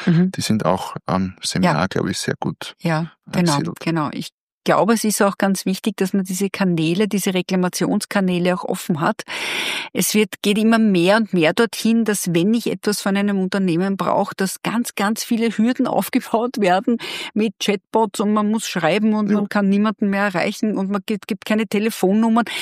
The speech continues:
Speaker 1: Also ich habe den Eindruck, man versucht wirklich den Kunden von sich wegzubringen und dass er ja nicht anruft, wenn er irgendwas braucht. Und ich glaub, das ist genau das, wo's nicht hingehen soll. Also ich glaub, diese Kommunikationskanäle auch wirklich offen zu halten, weil nämlich, wie du sagst, wenn ich gar keine Reklamationen krieg,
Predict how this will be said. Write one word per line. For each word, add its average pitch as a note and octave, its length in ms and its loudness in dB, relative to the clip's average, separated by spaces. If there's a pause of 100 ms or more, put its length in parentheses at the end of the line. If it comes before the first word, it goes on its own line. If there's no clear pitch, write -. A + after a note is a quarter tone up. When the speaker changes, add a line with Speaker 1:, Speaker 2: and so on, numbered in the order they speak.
(160)
Speaker 1:
Also G#3+ 280 2
ich A#3+ 160 -4
habe G#3+ 120 2
den A#3 160 0
Eindruck, G3 380 0
man G#3+ 100 2
versucht G#3+ 540 -2 (100)
wirklich A#3 360 0
den A3 160 -2
Kunden G#3 420 -2 (320)
von G#3+ 220 2
sich G3 280 -4
wegzubringen F#3+ 1040 2
und G3+ 160 0
dass G3+ 140 0
er G3+ 60 2
ja E3+ 360 2
nicht G#3 320 0
anruft, D#3+ 500 -2
wenn E3 120 0
er D#3 60 0
irgendwas D#3 440 -2
braucht. D3+ 420 -2 (460)
Und G3 180 0
ich G3+ 100 -2
glaub, F3 180 0 (200)
das - 280 -4
ist F#3 200 -6
genau E3 380 0 (400)
das, D#3 300 0
wo's E3+ 160 -4
nicht F#3 300 0
hingehen F3+ 460 2
soll. D#3+ 280 0
Also F3+ 160 2
ich F3+ 100 -2
glaub, F#3+ 280 2
diese G3+ 200 2
Kommunikationskanäle G3 1160 0
auch E3+ 120 -2
wirklich G3 440 -2
offen - 300 -2
zu G3 120 0
halten, E3+ 320 2
weil E3+ 120 0
nämlich, E3+ 280 -2
wie F#3 60 -6
du F#3 100 -2
sagst, - 380 -2
wenn F#3 60 0
ich F3+ 160 -6
gar - 180 0
keine G3+ 280 -2
Reklamationen F3 640 0
krieg, F3 220 -2